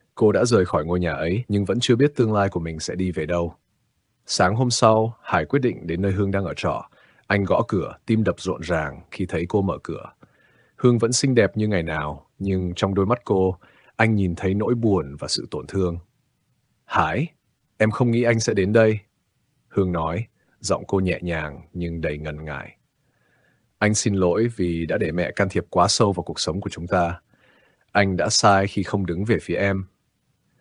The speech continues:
Mẹ anh không thể tiếp tục kiểm soát cuộc sống của chúng ta." Hải thành thật. Hương nhìn anh, không biết có nên tin hay không. "Em đã cố gắng hết sức để làm hài lòng cả hai người,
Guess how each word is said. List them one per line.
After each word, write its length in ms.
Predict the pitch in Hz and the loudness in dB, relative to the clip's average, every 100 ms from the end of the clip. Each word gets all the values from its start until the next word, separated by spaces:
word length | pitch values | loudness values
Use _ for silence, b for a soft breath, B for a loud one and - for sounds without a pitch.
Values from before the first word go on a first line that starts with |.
| _ _ | _ _
Mẹ 120 | 98 90 | -2 0
anh 140 | 107 | 2
không 140 | 120 | 0
thể 80 | 110 87 | -2 -2
tiếp 120 | 117 | 0
tục 140 | 95 | 0
kiểm 120 | 90 | -2
soát 220 | 76 117 117 | -2 -2 -2
cuộc 140 | 87 | -6
sống 200 | - 85 | -4 -4
của 100 | 92 | -6
chúng 160 | 87 87 | -8 -2
ta." 340 | 90 90 90 _ _ _ _ _ _ | 0 0 -2 _ _ _ _ _ _
Hải 200 | - 80 | -4 -4
thành 160 | - 78 | -4 -10
thật. 160 | - - - _ _ _ _ _ _ _ _ _ _ | -12 -14 -20 _ _ _ _ _ _ _ _ _ _
Hương 300 | - 101 98 | 0 2 2
nhìn 140 | 92 | 0
anh, 400 | 78 87 87 87 - _ | -2 -2 -2 -6 -10 _
không 360 | - - 101 | -12 -4 -2
biết 160 | 98 135 | 0 -2
có 100 | - | -2
nên 200 | 90 92 | -2 0
tin 180 | 90 95 | 0 -2
hay 140 | 90 87 | -2 -4
không. 280 | - 87 87 _ _ _ _ _ _ _ _ - | -2 -2 -4 _ _ _ _ _ _ _ _ -4
"Em 340 | - 101 107 | 0 2 2
đã 120 | 101 87 | -2 0
cố 140 | 104 | 0
gắng 200 | 110 104 | 2 2
hết 180 | 117 147 | 2 0
sức 280 | - - 156 - - | 0 -2 -2 -4 -6
để 120 | 185 | -2
làm 180 | 87 78 | -2 -2
hài 220 | 92 82 | -2 0
lòng 280 | 80 78 76 | -2 -4 -6
cả 140 | 71 | -8
hai 180 | - 95 | -2 -2
người, 340 | 87 82 73 | 0 -4 -6